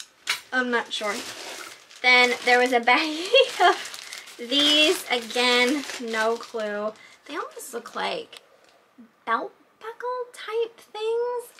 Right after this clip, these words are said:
I, there's some gold colored ones. And then there's some silver colored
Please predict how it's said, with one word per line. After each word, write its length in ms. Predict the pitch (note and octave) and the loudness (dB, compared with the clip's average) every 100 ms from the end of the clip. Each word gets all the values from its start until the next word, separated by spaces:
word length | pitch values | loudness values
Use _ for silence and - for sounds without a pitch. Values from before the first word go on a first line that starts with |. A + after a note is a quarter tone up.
| - | -6
I, 420 | D#4 A4+ A4+ E4+ - _ _ - - - | -2 0 0 -4 -8 _ _ -12 -10 -4
there's 160 | C#4+ C#4+ | -6 -4
some 140 | B3 A#3+ - | -4 -6 -4
gold 260 | C4 F#4+ A4 - | -2 0 -2 -6
colored 500 | G#4+ G#4+ A4 F#4+ F#4+ | -6 -2 -2 -2 0
ones. 1200 | G#4 A4 A4 G#4+ G#4 - - - - - - - - | 0 -2 -6 -8 -10 -8 -6 -6 -6 -8 -10 -10 -8
And 200 | C4+ C4 | -6 -4
then 160 | C4 | -4
there's 260 | A#3+ A#3 C4 | -4 -4 -8
some 240 | - A3 | -12 -12
silver 520 | A3+ - D4 D#4 D#4+ D#4+ | -12 -12 -10 -8 -6 -6
colored 520 | - D#4 D4+ D4 | -4 -4 -4 -6